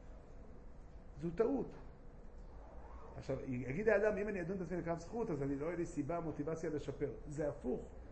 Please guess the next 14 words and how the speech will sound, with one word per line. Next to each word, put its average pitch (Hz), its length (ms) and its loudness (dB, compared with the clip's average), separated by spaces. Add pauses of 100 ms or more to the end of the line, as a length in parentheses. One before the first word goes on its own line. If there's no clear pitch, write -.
(1160)
זה 165 200 4
הפוך. 233 420 4 (420)
הסיבה 185 480 2
העיקרית 175 460 2
שאנשים 170 480 0 (160)
לא 170 200 4
משתפרים, 220 640 0 (120)
כי 170 140 0
הם 160 80 0
דנים 175 200 2
את 175 100 0
עצמם 151 160 0
לכף 139 240 -2
חובה. 123 160 -6